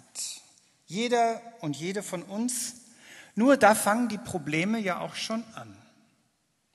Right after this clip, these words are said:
Denn es gibt viele Gründe, warum wir das entweder nicht glauben oder warum wir das vielleicht glauben, aber es lieber für uns behalten.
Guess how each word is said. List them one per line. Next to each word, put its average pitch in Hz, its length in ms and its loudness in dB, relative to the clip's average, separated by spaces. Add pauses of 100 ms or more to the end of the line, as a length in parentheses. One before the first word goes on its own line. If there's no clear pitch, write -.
(480)
Denn 165 100 -2
es 185 140 -4
gibt 190 140 -10
viele 262 340 2
Gründe, 196 460 2
warum 151 260 6
wir 143 80 0
das 143 180 -2
entweder 139 380 -2
nicht 127 240 -6
glauben 220 500 0 (1400)
oder 190 760 0
warum 156 240 0
wir 160 60 0
das 151 140 -2
vielleicht 139 460 -6
glauben, 180 560 -2 (180)
aber 202 640 0
es 175 180 -4
lieber 170 240 -2
für 202 140 -8
uns 143 360 -2
behalten. 110 560 -12